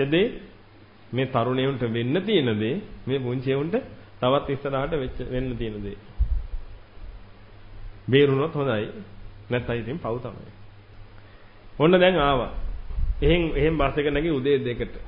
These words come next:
හවස දෙකට දෙන්නම ඇවිල්ලා වැස්සා. කොළඹ.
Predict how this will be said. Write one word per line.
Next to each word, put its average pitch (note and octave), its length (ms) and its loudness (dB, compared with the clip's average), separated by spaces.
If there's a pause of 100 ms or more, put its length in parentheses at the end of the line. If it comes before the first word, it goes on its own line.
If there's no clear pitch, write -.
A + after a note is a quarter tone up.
(380)
හවස D3+ 340 4
දෙකට D3 280 2
දෙන්නම C#3+ 260 2
ඇවිල්ලා D3+ 320 0
වැස්සා. A#2+ 320 -4 (1500)
කොළඹ. B2 320 -2